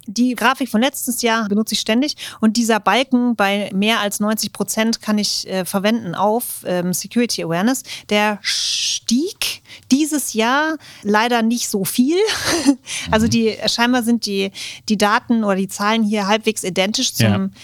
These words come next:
Speaker 1: zu, zum letzten Jahr. Aber immerhin. Also man muss ja positiv bleiben. Es ist ein bisschen gro-, höher
Speaker 2: Ja.
Speaker 1: geworden, aber es schwankt natürlich auch. Hoffen wir einfach, dass es nächstes Jahr vielleicht dann noch mal, noch mal steigt. Aber
Speaker 2: Ja.
Speaker 1: immerhin.
Speaker 2: Dann unsere,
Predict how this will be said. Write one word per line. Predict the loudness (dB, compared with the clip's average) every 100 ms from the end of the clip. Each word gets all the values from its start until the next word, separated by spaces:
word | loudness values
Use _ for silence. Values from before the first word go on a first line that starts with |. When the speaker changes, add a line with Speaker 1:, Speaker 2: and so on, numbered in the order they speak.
| -12
Speaker 1:
zu, | -4 -2 0 -2 -2
zum | 0
letzten | 0 0 0
Jahr. | 0 2 0 -4 -18 -16 -16 -4 0
Aber | 2 2
immerhin. | 2 0 2 2 2 -8 -20 -20 _ _ _ _ _ -2
Also | 0 0 -2 0
man | 2 2
muss | 0 2
ja | -2
positiv | 0 -2 -2 -4
bleiben. | 0 0
Es | 0
ist | -2 0
ein | 0 2
bisschen | 0 0 -4 -2 0 0
gro-, | 0 0
höher | 2 2 0
Speaker 2:
Ja. | 2
Speaker 1:
geworden, | 4 4 0 0
aber | -2
es | -2
schwankt | -2 -2 0
natürlich | -2 -2 -2
auch. | -2 -4 -4 -2
Hoffen | 0 2
wir |
einfach, | 2 0
dass | -2 -4
es | -4
nächstes | 0 0 -2 -6 -4
Jahr | -2 -2
vielleicht | -4 -6 -6
dann | -8
noch | -6
mal, | -4 -6 -8 -16 -20 -2
noch | -2 0
mal | -2
steigt. | -2 -4 -10 -12 -6 0
Aber | 2 0
Speaker 2:
Ja. | -2 -10
Speaker 1:
immerhin. | -2 0 0 -4 -8 _ _ _
Speaker 2:
Dann | 2 4 4 0 2
unsere, | 4 4 2 2 2 0